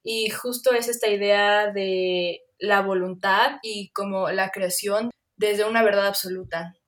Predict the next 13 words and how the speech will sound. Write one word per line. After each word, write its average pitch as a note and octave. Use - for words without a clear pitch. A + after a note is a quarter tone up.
Y G3+
creo A3+
que B3+
es B3+
bastante A3
criticable G#3
porque G3
al G3
momento G#3+
en C4+
el A#3
que G3+
estás G3+